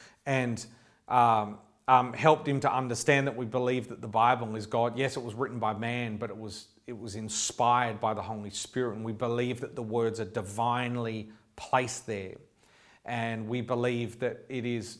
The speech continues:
of the inspiration of the Holy Spirit. And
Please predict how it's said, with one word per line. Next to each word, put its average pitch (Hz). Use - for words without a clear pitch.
of 127
the 127
inspiration 120
of 107
the 117
Holy 110
Spirit. 113
And 120